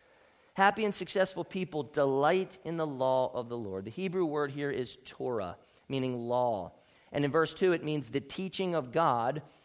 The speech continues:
that is, the rule of life for his people. Through the millennia, God has taught his people. And his teaching has been documented. We,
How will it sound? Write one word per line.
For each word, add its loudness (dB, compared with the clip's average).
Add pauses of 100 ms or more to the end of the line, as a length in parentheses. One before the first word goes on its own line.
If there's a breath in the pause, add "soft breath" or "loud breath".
(220 soft breath)
that 6
is, 2
the 2
rule 2
of 2
life 4
for -2
his 0
people. -4 (140 loud breath)
Through 0
the 10
millennia, 4 (880)
God 4
has 2
taught 2 (340)
his 0
people. -8 (880 loud breath)
And 6
his 0
teaching 0
has 2
been 2
documented. 2
We, -2